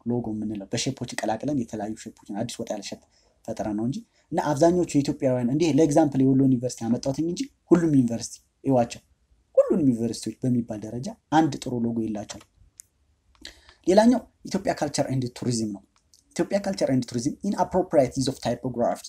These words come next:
and colors that are not suitable for brand identity። ምንም ግልጽ ነው። አንደኛ ሎጎን ብናይ ሲምፕል አይደለም። አንድ ሎጎ ላይ እንደው ከበዛ ሁለት ቀለም ነው መጠቀም ያለብን፣ እንደው ማክሲመም የሚመከረው ማለት ነው።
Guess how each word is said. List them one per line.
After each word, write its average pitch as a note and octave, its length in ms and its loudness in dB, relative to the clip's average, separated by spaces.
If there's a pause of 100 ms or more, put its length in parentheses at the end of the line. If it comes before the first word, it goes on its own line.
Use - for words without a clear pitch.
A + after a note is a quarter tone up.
and A2+ 220 -2
colors G2 420 -4
that B2+ 220 0 (140)
are F3 220 0
not E3+ 180 0
suitable B2 400 -6
for B2 160 -6 (240)
brand A2 280 -4
identity። G2 520 -12 (840)
ምንም E3+ 240 6
ግልጽ C4 200 0
ነው። G2+ 120 -10 (380)
አንደኛ G#3 300 4 (100)
ሎጎን G3+ 420 6
ብናይ D4+ 320 0 (320)
ሲምፕል C#4 420 8
አይደለም። B2+ 380 -2
አንድ A3 200 2
ሎጎ B3+ 280 2
ላይ C#4+ 160 2
እንደው - 240 -4
ከበዛ F4+ 400 -4
ሁለት D#3+ 240 4
ቀለም C#3+ 240 2
ነው A#2 100 0
መጠቀም A#2 520 -6
ያለብን፣ F#2 400 -10 (1500)
እንደው F3 240 0
ማክሲመም D#3 480 4 (340)
የሚመከረው D#3 960 6
ማለት G2+ 240 0
ነው። - 100 -14